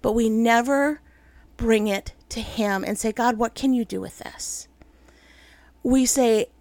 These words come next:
"You know, I just, that's, that's really not something God deals with." And we put him in a box.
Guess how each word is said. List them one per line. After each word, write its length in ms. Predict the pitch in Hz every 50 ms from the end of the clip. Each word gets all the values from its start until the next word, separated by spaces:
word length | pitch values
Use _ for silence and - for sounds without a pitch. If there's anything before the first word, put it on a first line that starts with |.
| _ _ _ _ _ -
"You 120 | 240 254
know, 140 | 262 247 - 220
I 140 | 240 254
just, 280 | 240 262 262 - - -
that's, 340 | 247 233 220 - - - - -
that's 260 | 220 233 226 226 -
really 200 | 262 262 262 262
not 180 | 254 247 233 -
something 320 | - 247 226 233 226 220
God 260 | 214 208 202 208 196
deals 300 | - 196 202 214 220 -
with." 440 | 247 285 294 320 320 - - - - _ _ - - - - - - - -
And 120 | 226 240
we 100 | 247 233
put 240 | 226 - - 247 233
him 120 | 240 247
in 100 | 240 226
a 40 | 214
box. 600 | - 208 - - - - - - - - - -